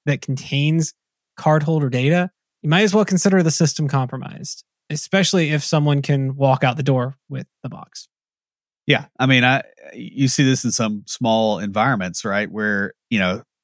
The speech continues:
Speaker 2: yeah, they've got security on the doors, but you know, if,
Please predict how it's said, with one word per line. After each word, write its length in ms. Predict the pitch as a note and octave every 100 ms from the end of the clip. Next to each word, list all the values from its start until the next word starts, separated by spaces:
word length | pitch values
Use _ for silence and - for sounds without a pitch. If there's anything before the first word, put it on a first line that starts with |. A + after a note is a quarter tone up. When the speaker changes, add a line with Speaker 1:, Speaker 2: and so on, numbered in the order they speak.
| _
Speaker 2:
yeah, 140 | - A#2+
they've 180 | A#2 A#2+
got 200 | C3+ B2
security 460 | - - C3 C3
on 100 | B2
the 40 | G#2+
doors, 500 | G2+ G#2+ C#3 C#3+ - _ _ _ _ _ _ _
but 340 | D3 C3 A2+ A2 _ _ _ _ _ -
you 100 | B2+
know, 120 | F2+
if, 260 | F#2 A#2